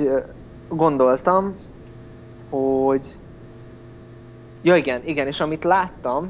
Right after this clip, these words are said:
az egész, hogy ott állt mögötte a Spriggan, ott állt mögötte egy Doom Reaver, és ott állt mögötte a Wardog. És mivel már nagyon jól rájöttünk, hogy a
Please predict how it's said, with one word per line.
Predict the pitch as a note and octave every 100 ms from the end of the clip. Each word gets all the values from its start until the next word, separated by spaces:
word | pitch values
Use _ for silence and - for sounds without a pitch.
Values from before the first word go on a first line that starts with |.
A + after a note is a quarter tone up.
| F#3
az | C#3+
egész, | C#3+ C3+ -
hogy | C#3
ott | E3 E3+
állt | C3 B2
mögötte | C3 B2 - B2
a | A#2+
Spriggan, | - - C3+ C3+ - G3+ G#3
ott | D#3 D#3 C#3
állt | B2+ C#3+
mögötte | B2+ B2 G#2+ A#2+
egy | B2 B2
Doom | B2+ B2
Reaver, | C3 D3+ E3+ G3+ G3+ G3+ - - -
és | -
ott | E3+ G#2+ C#3
állt | C#3 D3
mögötte | C3+ C3 C3+ -
a | C3+
Wardog. | C#3 C3 A#2 G#2+ G#2 F#2+ - - - - - - - -
És | D3+ D3 D3+ D#3 - - - - - - - - - -
mivel | E3+ E3 D#3+
már | D#3+ D#3+
nagyon | F#3+ F#3
jól | C#3+ C3+
rájöttünk, | C3+ C#3 B2+ B2 - B2+ B2+
hogy | C3 B2+ B2+ - - - -
a | -